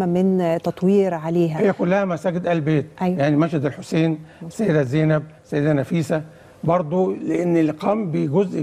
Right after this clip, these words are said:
Speaker 2: كبير منها طائفة البهرة، وطائفة البهرة هي بتمثل فرع من الإسماعيلية. إحنا شفنا مسلسل الحشاشين، ده الإسماعيلية النزارية.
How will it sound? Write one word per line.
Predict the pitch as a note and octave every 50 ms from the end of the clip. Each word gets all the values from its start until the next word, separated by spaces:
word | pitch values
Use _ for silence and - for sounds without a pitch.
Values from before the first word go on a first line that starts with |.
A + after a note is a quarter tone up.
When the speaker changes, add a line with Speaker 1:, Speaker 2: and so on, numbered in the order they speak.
| C3+ -
Speaker 2:
كبير | D#3 C3+ D3+ F#3 F3
منها | D#3+ E3+ F#3+ G3 F3+ F#3 G3 G3+ - - - - - - -
طائفة | G#3 F3+ F3 G3 - F3+
البهرة، | D#3+ C#3 D#3 D3 C#3+ C3+ - - - - - _ - - - - - -
وطائفة | - - D3+ D3 E3 -
البهرة | - C#3+ C3 D#3 F3 E3+ E3 F3 F#3 F#3+ F#3
هي | E3 D#3
بتمثل | C#3+ C#3+ C#3 - D3+ D#3+ E3 D#3 E3 C3+
فرع | - - E3+ F#3+ G3 G3 G3 F#3+ - - - - - -
من | F#3 E3 D#3+
الإسماعيلية. | D#3+ D#3 D3+ - - E3 C#3+ C3+ C3+ C3+ C#3 B2+ A#2+ - - - - - - - - - - - -
إحنا | - E3 D3+
شفنا | A#2+ E3+ D3+ - F3 D3+
مسلسل | C#3 - F3 D#3 - - D#3
الحشاشين، | C3+ - D3 C3 - - B2+ - - F3 F3+ F3+ F3 D#3 - - - - - - - - -
ده | D#3
الإسماعيلية | D3+ D3 - - D3+ C#3+ C#3+ D#3 E3
النزارية. | D#3+ D3+ C#3+ B2 A#2+ C3+ B2 C3 A2+ A#2+